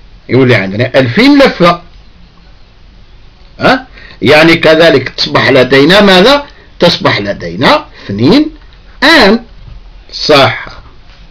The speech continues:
تبع هذه لا، يعني يكون لدينا نفس الحقل،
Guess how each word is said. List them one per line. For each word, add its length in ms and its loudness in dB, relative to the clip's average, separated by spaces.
تبع 220 0
هذه 320 0
لا، 380 2
يعني 480 -4
يكون 540 0
لدينا 420 2
نفس 240 0
الحقل، 400 -4